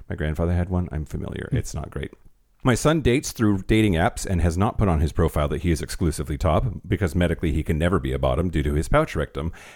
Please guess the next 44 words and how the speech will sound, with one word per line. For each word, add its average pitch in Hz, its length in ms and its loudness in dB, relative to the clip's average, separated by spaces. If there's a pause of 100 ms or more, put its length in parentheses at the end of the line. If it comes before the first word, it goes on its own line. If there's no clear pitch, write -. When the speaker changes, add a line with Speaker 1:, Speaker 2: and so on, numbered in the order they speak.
Speaker 1:
However, 117 360 4
this 113 160 2
has 110 160 4
caused 80 260 0
him 95 80 0
problems 101 480 2
and 87 100 -2
a 87 60 2
broken 98 320 2
heart 98 300 2
more 90 160 4
than 113 180 2
once 73 240 0
when 71 100 -2
he 82 120 0
has 73 100 -2
began 95 380 0
dating 90 300 2
someone 85 280 0
he 85 100 2
met 85 180 2
online, 87 420 2
and 80 100 -2
then 80 80 0
a 73 60 -2
few 95 180 0
weeks 113 220 0
later, 80 220 0
to 80 100 0
their 82 140 0
surprise 101 440 2
and 101 80 -2
disappointment, 73 520 -2
it's - 120 -8
revealed 76 300 -4
to 90 80 -4
them 92 180 2
that - 140 -2
he 104 100 -2
cannot 107 480 0
be 69 140 -4
a 69 80 -4
bottom. 90 400 2 (160)
Speaker 2:
Hmm. 127 220 -2